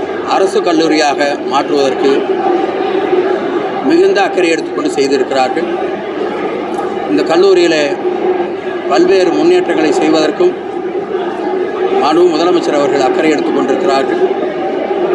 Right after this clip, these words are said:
அதேபோல துணை முதலமைச்சர் அவர்களும் அக்கறை எடுத்துக் கொண்டிருக்கிறார்கள்.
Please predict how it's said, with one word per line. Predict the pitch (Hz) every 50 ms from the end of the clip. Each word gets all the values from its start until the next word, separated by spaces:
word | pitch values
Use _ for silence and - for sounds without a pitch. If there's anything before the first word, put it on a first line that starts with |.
| - - - - - - -
அதேபோல | 165 180 180 170 165 160 147 -
துணை | 165 170 190 196
முதலமைச்சர் | 185 180 175 160 160 - - - 143 143
அவர்களும் | 143 139 156 185 - 135
அக்கறை | 151 170 160 156
எடுத்துக் | 143 135 139 139 139
கொண்டிருக்கிறார்கள். | 135 135 135 120 143 135 131 131 123 120 120